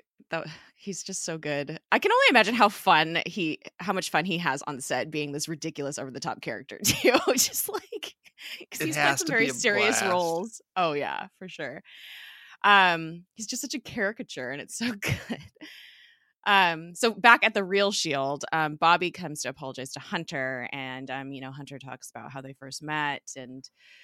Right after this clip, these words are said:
Speaker 1: he's like, "Yeah, you know, you, you were trying to get intel out of me when you first met. It's not a real good base for a marriage." And he's like, "And, and in the end, you, you still got that intel," which, oh, oh man, like, <laughs> this is very,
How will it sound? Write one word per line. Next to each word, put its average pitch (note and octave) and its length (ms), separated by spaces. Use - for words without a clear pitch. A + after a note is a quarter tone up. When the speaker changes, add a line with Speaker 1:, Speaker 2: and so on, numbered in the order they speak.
Speaker 1:
he's - 140
like, A#2+ 160
"Yeah, F3 240
you D3+ 120
know, D3 180
you, D3 440
you D3 160
were C#3+ 80
trying D#3+ 180
to E3 40
get E3 120
intel G#3+ 320
out C3 80
of C#3+ 60
me C#3 100
when C#3 100
you C#3 60
first C#3 220
met. D#3+ 120
It's C#3 100
not C#3 140
a C#3+ 40
real D3 160
good D3 280
base C#3+ 260
for D3+ 140
a B2+ 60
marriage." D3 360
And D3 80
he's C3+ 120
like, C3 220
"And, C3+ 260
and C3+ 100
in D3 80
the D#3+ 80
end, F#3 240
you, C3 160
you B2+ 60
still B2+ 220
got C3+ 240
that D3+ 160
intel," D#3 460
which, - 320
oh, B2+ 160
oh D#3 60
man, C3+ 420
like, C#3 280
<laughs> - 280
this - 120
is D#3+ 120
very, D#3 380